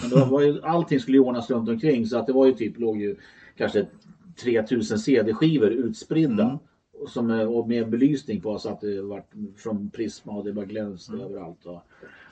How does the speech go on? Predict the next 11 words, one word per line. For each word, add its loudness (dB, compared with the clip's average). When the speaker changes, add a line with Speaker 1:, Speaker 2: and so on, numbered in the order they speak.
Speaker 2:
För 6
att 6
säga 6
som 2
en 2
parentes 4
igen, 0
jag 0
som 2
gillar 4
parenteser. -2